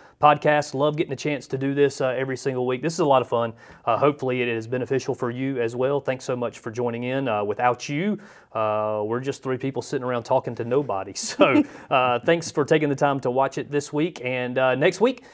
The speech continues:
uh, we're excited to jump back into our, uh, Parables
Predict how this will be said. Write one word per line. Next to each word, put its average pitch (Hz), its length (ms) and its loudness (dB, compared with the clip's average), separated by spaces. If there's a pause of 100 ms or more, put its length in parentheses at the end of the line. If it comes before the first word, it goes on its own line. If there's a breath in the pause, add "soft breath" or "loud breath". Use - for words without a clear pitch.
(140 loud breath)
uh, 120 160 6
we're 123 120 0
excited 127 300 0
to 123 60 -6
jump 135 240 -2
back 131 240 0
into 131 460 -6
our, 117 400 2 (260 loud breath)
uh, 113 180 0
Parables 139 480 2